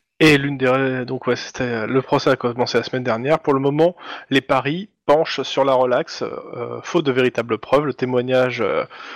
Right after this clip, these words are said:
du Furet est le plus... est attendu par tout le monde. Euh, tac, tac, tac. Le Furet devait passer devant le juge. Donc, euh, b-, le juge,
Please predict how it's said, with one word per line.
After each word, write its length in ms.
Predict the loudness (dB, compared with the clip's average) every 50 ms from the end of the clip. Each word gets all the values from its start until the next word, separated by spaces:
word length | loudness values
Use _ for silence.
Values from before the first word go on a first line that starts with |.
| -18 -18 -14 -8
du 100 | -6 -4
Furet 240 | 0 2 4 4 4
est 20 |
le 180 | 4 2 -2 -4
plus... 240 | -4 -4 -4 -2 0
est 60 | 0
attendu 300 | 0 -2 -2 -4 -6 -4
par 140 | -4 -4 -4
tout 120 | -6 -8 -6
le 60 | -4
monde. 360 | -2 0 2 2 2 2 0 -2 -6 -20 -18 -18 -18 -18 -18 -20 -20 -20 -20 _ -2 0
Euh, 720 | 2 2 2 2 2 2 0 0 0 0 0 0 -2 -2
tac, 200 | -2 -2 -2 -2
tac, 240 | -4 -6 -6 -6 _
tac. 500 | 0 2 4 4 4 2 0 _ -4 -2 -2 -2 -2 -4 -6 -10 -16 -20 -20 -20 -20 -20 -20 -20 -20 -20 -18 _ -2
Le 140 | 0 2 2
Furet 460 | 0 0 0 2 4 6 6 4 4
devait 200 | 2 -2 -6 -6
passer 240 | -4 -6 -6 -4 -6
devant 180 | -8 -6 -8 -10
le 160 | -10 -12 -14
juge. 560 | -12 -10 -8 -8 -6 -6 -6 -6 -6 -8 -8 -8 _ _ -20 -20 -20 -20 -20 -18 -18 -18 -18 -8 _
Donc, 240 | -2 -2 0 2 2
euh, 80 | 0 0
b-, 140 | 0 -2 -4 -4 -4 -4 -6 -6
le 160 | -4 -2 -2
juge, 380 | -2 0 0 0 2 2 0